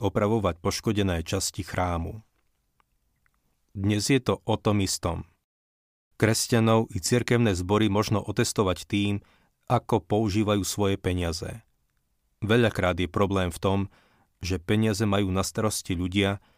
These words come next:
ktorí nie sú dostatočne duchovne zrelí. Čo teda urobili? Čítajme desiatý verš. „Potom vzal kňaz Jojada jednu truhlicu, na jej vrchnáku vydlabal dieru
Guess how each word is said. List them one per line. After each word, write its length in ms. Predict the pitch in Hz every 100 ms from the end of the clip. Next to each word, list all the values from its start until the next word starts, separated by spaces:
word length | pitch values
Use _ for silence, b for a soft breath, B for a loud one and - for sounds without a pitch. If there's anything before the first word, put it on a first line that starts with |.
| b b
ktorí 320 | - 107 98 90
nie 240 | 92 113
sú 160 | - 98
dostatočne 720 | 90 - 98 110 - - 85
duchovne 400 | 95 - 98 92
zrelí. 640 | 87 87 85 - - 120 _ _ _ _ _ _ _ _ _ _ _ _ _
Čo 160 | - 131
teda 240 | - 95
urobili? 640 | 92 90 87 85 82 - 107 _ _ _ _ _ _ _
Čítajme 480 | - 113 104 120 117
desiatý 480 | 104 98 104 90 92
verš. 560 | 85 78 - - - _ _ _ _ _ _ -
„Potom 400 | 98 104 98 87
vzal 240 | 107 120
kňaz 400 | - 107 92 - _
Jojada 560 | 104 101 110 110 104
jednu 320 | 95 110 104 -
truhlicu, 640 | 92 90 98 - 110 110 - _ _ _ _ -
na 160 | 98
jej 160 | 95 90
vrchnáku 560 | 101 - 117 107 -
vydlabal 480 | 101 101 107 98 90
dieru 480 | 87 92 95 98 101